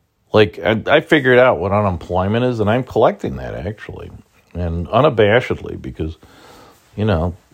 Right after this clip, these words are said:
the feds are giving it to me because I work the census. So they're giving me, like, five hundred and some bucks a week. And if you work that, I just worked that out for a forty-hour week. And if you do it for thirty-seven and a half, which is the legal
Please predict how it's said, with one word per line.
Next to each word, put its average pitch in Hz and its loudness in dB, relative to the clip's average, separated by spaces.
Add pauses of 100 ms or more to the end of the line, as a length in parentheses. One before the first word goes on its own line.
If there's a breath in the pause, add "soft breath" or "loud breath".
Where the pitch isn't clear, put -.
the - -2
feds 202 0
are 202 4
giving 214 2
it 78 -4
to 67 -14
me 95 0
because 104 -2
I 110 6
work 117 2
the 123 -2
census. - -4 (580 loud breath)
So 127 2
they're 143 4
giving 151 0
me, 120 2
like, 90 0
five 143 0
hundred 135 0
and 95 -6
some 107 -2
bucks 98 0 (140)
a 92 0
week. - -6
And 110 0
if 104 -2
you 113 2
work 147 2
that, 120 4
I 113 2
just 139 -8
worked 131 0
that 110 6
out 117 4
for 82 -2
a 80 -4
forty-hour 90 2
week. 69 -10
And 80 -8
if - -8
you 92 -8
do 101 -2
it 95 -4
for 92 -8
thirty-seven 92 -2
and 73 -4
a 71 -8
half, 90 -2
which - -12
is 78 -10
the - -18
legal 76 -8